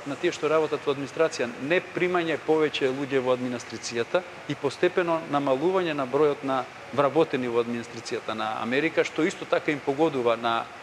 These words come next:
на голем број американци, бидејќи сметаат дека таа администрација до крај не си ја врши работата, а се чувствуваат многу сигурни како вработени таму, и враќање на владење на, на, на правото. А,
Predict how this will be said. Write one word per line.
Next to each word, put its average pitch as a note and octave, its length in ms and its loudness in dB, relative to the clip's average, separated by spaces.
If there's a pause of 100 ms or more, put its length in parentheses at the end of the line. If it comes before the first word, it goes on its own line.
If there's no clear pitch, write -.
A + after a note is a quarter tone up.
(360)
на B2 200 4
голем D#3 340 4
број D3+ 160 6
американци, C#3+ 680 0 (400)
бидејќи D3+ 300 2
сметаат D3 460 4
дека C3 280 2
таа C#3 260 4
администрација C3+ 680 0
до A#2 100 -2
крај D3 300 2
не C#3+ 140 0
си - 140 0
ја B2+ 100 2
врши C3+ 200 0
работата, C3+ 560 2 (240)
а C3 100 2
се B2+ 120 -6
чувствуваат C#3 540 0
многу C#3 220 -2
сигурни B2 480 -6
како A#2 220 -4
вработени A2+ 600 -4
таму, C#3+ 280 0 (800)
и G3 340 0 (120)
враќање F3+ 480 2
на E3 80 2
владење D3+ 560 0
на, C3+ 240 0 (160)
на, C3 200 0
на C3 120 2
правото. A2 480 0 (1200)
А, A#2 300 2